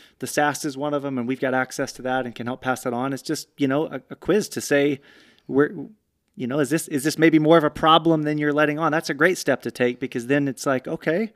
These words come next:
well, maybe it is, and what, what's the best next step I can take?" Because you guys all hit on it. We're,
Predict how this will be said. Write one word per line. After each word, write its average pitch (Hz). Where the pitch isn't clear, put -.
well, 151
maybe 165
it 156
is, 165
and 131
what, 147
what's 151
the 143
best 143
next 139
step -
I 110
can 110
take?" 135
Because 120
you 160
guys 160
all 127
hit 110
on 104
it. -
We're, 135